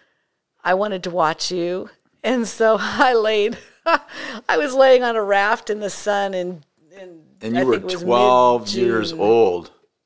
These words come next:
Speaker 1: Yeah, I was twelve. Actually, it
Speaker 2: Twelve.
Speaker 1: was mid-July, so it was really hot. And I must have laid out in that water for three hours, and I burnt to a crisp. I was so red.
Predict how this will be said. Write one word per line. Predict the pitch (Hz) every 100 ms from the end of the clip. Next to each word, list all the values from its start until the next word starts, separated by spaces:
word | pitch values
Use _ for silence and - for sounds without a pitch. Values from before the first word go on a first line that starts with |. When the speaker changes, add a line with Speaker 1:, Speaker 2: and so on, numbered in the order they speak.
| _ _ _ _ _ _ _ _ _ _ -
Speaker 1:
Yeah, | 196
I | 170 156
was | 170 180 -
twelve. | 180 156 151
Actually, | 170 202 208
it |
Speaker 2:
Twelve. | 196
Speaker 1:
was | 180
mid-July, | 190 185 190 180 160 156
so | 156 180
it | 190
was | 185 165
really | 175 185 196 190
hot. | 160 160 143 147 - _ _ _ _ _
And | 185
I |
must | 202 196
have | 196
laid | 185 175
out | 160 160
in |
that | 156 156
water | 160 160 156
for | 160
three | 156 165 180 185
hours, | 151 160 156 156
and | 170 165
I | 165
burnt | 165 160 - 196 202 226 -
to | - 180
a |
crisp. | 175 - 180 160 156 - _ -
I | 175
was | 185 175
so | - - 180 185 185
red. | 175 180 175 156 147